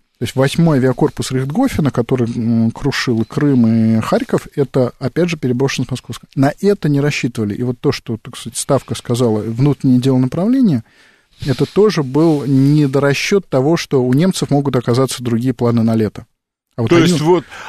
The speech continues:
Speaker 2: ам, назначить виновата
Speaker 1: А, есть
Speaker 2: да
Speaker 1: всегда
Speaker 2: как, как, э, правильно, неправильно, не тот случай.
Speaker 1: Ошибки были.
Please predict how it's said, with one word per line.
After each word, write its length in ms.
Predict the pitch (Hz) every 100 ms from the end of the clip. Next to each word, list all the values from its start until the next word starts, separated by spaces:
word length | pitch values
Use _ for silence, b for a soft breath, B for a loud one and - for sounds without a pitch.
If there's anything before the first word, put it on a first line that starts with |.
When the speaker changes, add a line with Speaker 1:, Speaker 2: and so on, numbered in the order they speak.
| B B
Speaker 2:
ам, 840 | 143 139 131 127 127 123 120 113 - _ _ _ _ _ _ _ _ _ _ _ 139
назначить 960 | 147 165 156 185 127 - 92 80 -
виновата 960 | 98 110 131 156 226 262 - 110 85 69 62 B B -
Speaker 1:
А, 320 | 156 147 180
есть 420 | 170 143 233 - 180
Speaker 2:
да 160 | 170
Speaker 1:
всегда 460 | 156 226 175 175 180
Speaker 2:
как, 60 | 156 143
как, 60 | -
э, 420 | - - 175 156 - -
правильно, 720 | 143 170 165 147 147 143 143
неправильно, 1200 | 143 156 156 156 165 151 151 147 143 139 131 117
не 160 | 175 143
тот 220 | 165 135
случай. 380 | 101 78 - -
Speaker 1:
Ошибки 520 | 185 - - 254 -
были. 260 | 139 127